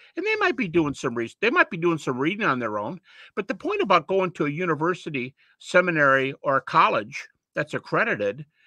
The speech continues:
the point is you've got people, professors and others who hold your feet to the fire, so to speak. They, they're making sure you're doing the right research.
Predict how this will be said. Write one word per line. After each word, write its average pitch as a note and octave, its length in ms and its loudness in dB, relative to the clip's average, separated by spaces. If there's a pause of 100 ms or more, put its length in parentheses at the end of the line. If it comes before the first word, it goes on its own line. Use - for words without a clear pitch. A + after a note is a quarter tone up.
(220)
the - 100 -2
point B3+ 340 -2
is C3 360 -4 (300)
you've G3+ 240 -8
got G3 280 2
people, D3 640 -6 (160)
professors D#3+ 800 -2 (180)
and C3 140 -4
others D#3+ 480 -2 (340)
who F#3 340 2
hold F#3+ 320 0
your G3+ 100 0
feet D#4 260 -6
to A3 80 -12
the D#3 80 -4
fire, B2+ 360 2
so C3+ 160 -8
to A#2 100 -8
speak. - 400 -8
They, D#3+ 320 -2 (480)
they're G#3 220 8
making G#3 400 0
sure A3 380 -2
you're F#3 180 -2
doing F#3 300 0
the F3+ 100 -2
right F3 240 2
research. D#3+ 560 -8